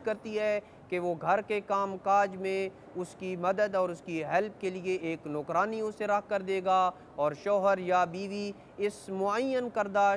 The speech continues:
شرط سے پھر جاتے ہیں، دونوں ایک دوسرے کی شرط کی خلاف ورزی کرتے ہیں، تو دونوں میں سے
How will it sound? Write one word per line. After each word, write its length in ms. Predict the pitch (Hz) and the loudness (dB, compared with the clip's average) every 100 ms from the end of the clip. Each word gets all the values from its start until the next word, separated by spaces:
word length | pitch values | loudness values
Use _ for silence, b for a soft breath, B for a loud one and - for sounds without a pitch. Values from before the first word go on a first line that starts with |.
| 196 - | 0 0
شرط 280 | 202 202 | 0 0
سے 180 | - 196 185 | -4 -4 -2
پھر 140 | 214 226 | -2 0
جاتے 440 | 196 196 190 185 | 2 0 0 -4
ہیں، 260 | 185 185 185 B B 151 | -2 -2 -4 B B 0
دونوں 260 | 208 214 208 | 2 2 0
ایک 160 | 190 190 | -2 -2
دوسرے 420 | 165 165 185 190 190 | -6 -6 -4 -4 -6
کی 160 | 190 | -8
شرط 380 | 170 190 190 - | -2 0 0 -4
کی 100 | 175 170 | -10 -4
خلاف 240 | 160 160 156 | 0 0 -2
ورزی 260 | 185 226 | -4 -6
کرتے 380 | 208 202 196 196 | -4 -4 -2 -4
ہیں، 240 | 190 190 185 B - | -2 -2 -4 B -10
تو 300 | - 185 185 180 B - 151 151 | 0 2 2 -2 B -10 -6 -2
دونوں 240 | 196 190 | -2 -2
میں 140 | 170 | -4
سے 160 | 165 | -4